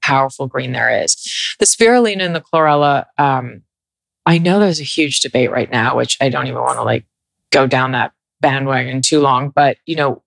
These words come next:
you do have to be a bit careful of where you get it. So when people go and get it, because you can get various toxins if, because it's an algae, you know, you,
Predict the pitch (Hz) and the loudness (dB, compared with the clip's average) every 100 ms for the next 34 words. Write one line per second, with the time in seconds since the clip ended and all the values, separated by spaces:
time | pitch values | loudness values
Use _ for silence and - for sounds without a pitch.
0 | _ 165 165 185 190 185 165 156 143 - | _ -4 0 4 2 2 2 2 2 -2
1 | - 147 135 143 131 135 135 135 135 127 | 0 -2 0 0 0 2 2 2 -2 0
2 | 123 117 135 - 135 135 135 135 131 131 | 0 2 0 -4 -6 -6 -6 -2 -2 -2
3 | 127 131 139 - - 143 139 - 139 139 | 0 0 0 -2 -8 -8 -8 -4 0 0
4 | - 139 135 135 - 127 120 139 131 123 | 2 0 0 -2 -4 -4 -4 -8 -10 -12
5 | _ - 135 123 113 110 98 92 98 113 | _ -6 -4 -2 -2 -2 -2 -2 -6 -6
6 | 120 117 110 | -4 -2 -2